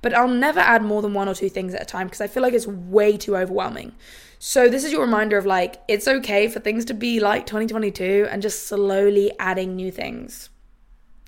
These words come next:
Another thing that, well, I'm not gonna say another thing. One of my biggest goals and, like, things that I'm focusing on is working on alone time and loving it and being really there for myself, because I'm having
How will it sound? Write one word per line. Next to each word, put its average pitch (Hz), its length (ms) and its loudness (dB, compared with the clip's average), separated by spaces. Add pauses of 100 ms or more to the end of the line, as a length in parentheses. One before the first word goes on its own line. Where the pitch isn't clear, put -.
(840)
Another 254 340 4
thing 220 420 0
that, 202 440 2
well, 175 260 -4 (180)
I'm 262 140 0
not 302 80 2
gonna 285 140 -2
say 214 100 0
another 190 240 -6
thing. - 240 -14
One 220 160 2
of 233 100 0
my 220 320 0 (260)
biggest 190 360 0
goals 180 640 -2
and, 190 140 -2
like, - 320 -8 (680)
things 202 280 0
that 208 100 0
I'm 196 140 4
focusing 220 440 -4
on 240 520 -4 (160)
is 202 440 2
working 202 460 -4
on 185 420 -4
alone 226 480 0
time 185 400 -6
and 196 260 -2
loving 202 300 0
it - 240 -10
and 196 340 -6
being 202 300 -4
really 196 260 0
there 185 180 0
for 196 100 -8
myself, - 440 -8
because 208 460 0
I'm 208 100 -4
having 277 260 -2